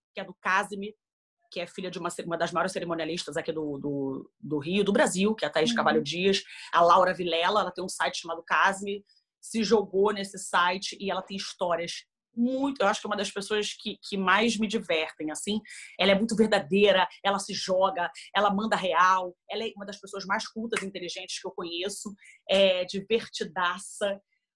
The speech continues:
Speaker 1: manda tudo na lata, eu gosto de gente assim, o nome dela é Laura Vilela e o site é Casime. Ela tem
Speaker 2: Tá.
Speaker 1: milhões, acho que é uma pessoa que tem um arcabouço de história que você não, vai ser muito difícil você ficar só uma hora com ela.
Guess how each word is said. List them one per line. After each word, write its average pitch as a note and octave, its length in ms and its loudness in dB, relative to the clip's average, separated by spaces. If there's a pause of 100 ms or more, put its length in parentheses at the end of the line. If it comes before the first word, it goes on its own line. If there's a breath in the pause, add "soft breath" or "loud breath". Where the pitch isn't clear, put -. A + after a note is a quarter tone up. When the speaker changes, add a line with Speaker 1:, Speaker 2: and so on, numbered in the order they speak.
Speaker 1:
manda G#3+ 340 0
tudo A#3+ 220 -4
na G#3 160 0
lata, F3 380 2
eu D#3+ 80 -6
gosto F3+ 220 -2
de D#3+ 40 -10
gente F#3 240 -8
assim, F#3+ 300 -8
o - 20 -6
nome F3 160 -8
dela F3+ 160 2
é E3+ 40 4
Laura G#3 340 4
Vilela F#3+ 420 0
e G3 60 -2
o G3 60 -2
site F#3+ 400 -2
é - 100 -16
Casime. D#3 400 0
Ela E3 140 -4
tem A3+ 180 -6
Speaker 2:
Tá. A#3 160 0
Speaker 1:
milhões, C#4 640 0
acho G#3 160 0
que - 60 -2
é G#3 40 2
uma G3 140 -2
pessoa G3+ 400 -4
que G3+ 160 -10
tem G3+ 140 -2
um G3+ 60 2
arcabouço G3+ 540 0
de F3+ 60 -8
história G3 500 2
que F#3+ 120 -20
você G3 240 -8
não, G3+ 260 -6 (400 loud breath)
vai G3 100 2
ser A#3 100 4
muito C4 160 4
difícil A#3+ 200 -2
você A#3+ 80 6
ficar G#3+ 200 2
só G#3 160 4
uma G3+ 220 4
hora F#3 300 2
com F#3 100 -6
ela. C3+ 340 -6